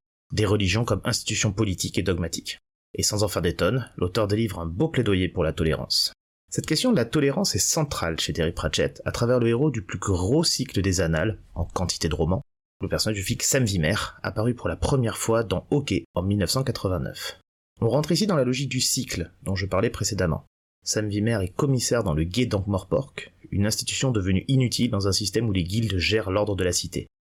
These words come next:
Les voleurs ont leur permis et des quotas, et même les assassins tiennent des comptes et proposent même des cartes de fidélité.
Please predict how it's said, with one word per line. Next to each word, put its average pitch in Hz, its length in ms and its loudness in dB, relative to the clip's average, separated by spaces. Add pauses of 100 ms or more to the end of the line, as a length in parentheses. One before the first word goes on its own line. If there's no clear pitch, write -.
(200)
Les 87 120 2
voleurs 87 300 4
ont 92 40 0
leur - 180 0
permis 82 300 2
et 76 40 2
des - 100 0
quotas, - 380 -2 (180)
et 87 80 0
même 113 140 2
les 107 120 2
assassins 104 320 2
tiennent 135 220 2
des 120 100 2
comptes 170 240 0
et 165 60 4
proposent 165 340 0
même 151 140 4
des 143 100 4
cartes 139 200 0
de 131 40 0
fidélité. - 480 -2